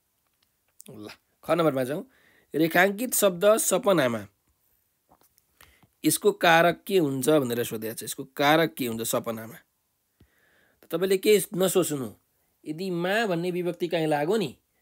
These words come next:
त मा भन्ने विभक्ति लागेको छ भने त्यो हन्ड्रेड पर्सेन्ट, टु हन्ड्रेड पर्सेन्ट, फाइभ हन्ड्रेड पर्सेन्ट ग्यारेन्टी हो, त्यो अधिकरण कारक हुन्छ। त्यो के हुन्छ?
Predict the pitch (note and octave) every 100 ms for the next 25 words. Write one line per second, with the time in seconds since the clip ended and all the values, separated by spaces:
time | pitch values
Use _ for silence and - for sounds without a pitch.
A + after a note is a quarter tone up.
0 | _ - B2+ C3 E3+ G#3 F3+ F#3+ F#3 F#3
1 | E3 D#3+ D3+ E3 F3 E3+ D3 F3 G#3+ -
2 | F#3 C3+ A#2 C#3+ F#3+ - E3+ E3+ G3+ G3
3 | G3 E3 E3 D#3+ E3+ - G3+ - E3 G#3+
4 | F3 E3+ F3 D#3+ E3 D#3 D3 D3 C#3 C3
5 | B2+ D#3 G#3+ A3+ _ _ _ _ - D#3
6 | F3+ - C#3+ C3+ D3 D3 C#3 C#3 C3 A#2
7 | A#2 A#2 A2+ G#2+ A2 A#2+ C3 C3 B2 C3
8 | B2+ E3+ C#3+ C3